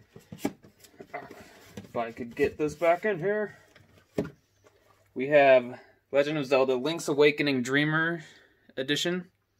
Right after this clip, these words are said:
I would love to get the pal version of this. It's got some cool stuff in it, but there's that. Is this Switch? No. Any other Switch stuff down here? Yes.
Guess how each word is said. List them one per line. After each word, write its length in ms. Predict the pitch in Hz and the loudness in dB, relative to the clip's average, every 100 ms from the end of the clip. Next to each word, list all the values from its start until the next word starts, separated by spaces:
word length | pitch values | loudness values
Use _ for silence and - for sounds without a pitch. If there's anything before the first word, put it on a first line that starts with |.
| _ _ _ _ _ - | _ _ _ _ _ -4
I 80 | |
would 140 | 139 139 | -2 0
love 280 | 135 185 175 | 2 2 2
to 60 | |
get 180 | 135 127 | -2 -2
the 140 | 117 | -4
pal 320 | 104 117 117 120 | -4 2 2 2
version 280 | 131 127 | -4 -4
of 120 | 135 131 | -4 -2
this. 340 | 139 - - - | -4 -4 -16 -20
It's 180 | - - | -20 -4
got 160 | 131 104 | -2 -2
some 160 | 120 | -6
cool 160 | 110 123 | -8 -10
stuff 320 | 113 117 113 | -2 -2 -2
in 80 | 113 | -8
it, 140 | 104 | -8
but 180 | 107 - _ | -8 -10 _
there's 220 | - 123 | -12 -10
that. 280 | 127 117 - _ _ _ _ _ _ _ _ _ - _ _ - - - _ _ _ - | -6 -8 -8 _ _ _ _ _ _ _ _ _ -20 _ _ -16 -16 -16 _ _ _ -20
Is 140 | 123 | -12
this 180 | 156 190 | -10 -10
Switch? 480 | - 196 196 190 - | -8 -6 -6 -6 -16
No. 600 | - 95 - 76 85 - - _ _ _ _ | -14 -12 -12 -12 -14 -18 -20 _ _ _ _
Any 180 | - 175 | -14 -8
other 140 | 175 160 | -8 -6
Switch 420 | - 175 170 - | -8 -6 -6 -6
stuff 320 | - 170 - | -6 -8 -6
down 240 | 170 170 | -10 -10
here? 300 | 175 175 175 _ _ _ _ _ _ _ _ | -10 -10 -12 _ _ _ _ _ _ _ _
Yes. 480 | 120 - - - - | -14 -14 -14 -16 -16